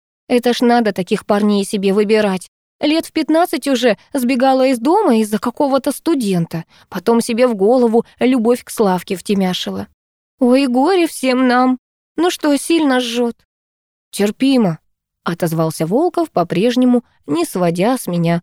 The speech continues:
взгляда. "Ну ладно, отдыхай". Светлана Матвеевна поднялась с топчина. "Пойду мясной бульон готовить, нужно же вас чем-то кормить". Я тоже начала протискиваться к выходу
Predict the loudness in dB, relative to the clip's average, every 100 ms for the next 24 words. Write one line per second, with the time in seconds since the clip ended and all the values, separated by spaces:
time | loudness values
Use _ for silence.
0 | _ _ -4 -4 -2 -2 -4 -8 -16 _
1 | _ _ _ _ _ 0 4 4 2 0
2 | 0 0 0 -2 -2 2 0 0 -2 -2
3 | -4 -12 _ _ _ _ -4 -2 0 0
4 | 0 -2 -2 -2 0 -2 -2 -2 0 0
5 | -2 -6 -12 -8 -2 -2 -2 _ _ _
6 | _ _ -2 0 4 4 4 2 2 2
7 | 2 2 2 2 2 2 2 0 0 0
8 | -2 -8 -8 0 0 2 0 0 0 -2
9 | -4 -6 _ _ -2 0 0 0 0 2
10 | 2 0 -8 -20 _ _ _ _ _ _
11 | _ _ -2 -2 -2 -2 -2 0 -2 -2
12 | 0 0 0 -6 -6 -8 -4 -2 -2 -4
13 | -4 -2 0 0 -2